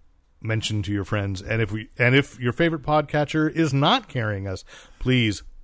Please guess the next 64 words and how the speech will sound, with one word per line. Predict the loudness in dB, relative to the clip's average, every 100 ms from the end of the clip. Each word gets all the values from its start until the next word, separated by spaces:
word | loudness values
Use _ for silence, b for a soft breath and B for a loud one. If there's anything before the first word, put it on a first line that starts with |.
| -2
uh, | 0
let | 2 0
them | 0 0
know | 0 -2 -6
that | -4
you | -2
would | 0
like | 0 -2
to | -2
have | -2 0
Fanboy | 0 -2
Planet | -2 -2 0
on | -2
it. | -4 B B B
And | 4
if | 6
we | 6
talk | 4 4
about | 4 4 2
anything | 0 2 0 0 -2 -6
tonight | -4 -4 -4 -8 -14 B B 2
that, | 6 6 2
uh, | 0 2 2
you | 2 2
would | 2
like | 2
to | 2
own | 0 0
for | 0
your |
very | 2 2 0
self | 2 2 2 -4 -20 -20 -20 -8
and | -2 -2 -2
can, | -6 -4 -2 -2 -4 -6 -12 -10 -2
uh, | -2 -2 -4
legally | -2 0 0 -2 -2
are | 0
allowed | 0 2 0
to | 0
own | 2 2
it, | 2 -2 B B B
like | 0 2
a | 2
book | 6 4 4
or | 2
a | 2
D | 0 0
V | 0
D, | 0 0 2 0 B B B
by | 2 4
all | 4 6
means, | 4 4 2 2
if | -2 -6
you |
can't | -2 -2 0
find | 0 0
it | 0
at | -4
your | -2
local | 0 0 -4
brick | -4 -6 -6
and | -8
mortar | -2 2 2 0
store, | 0 2 2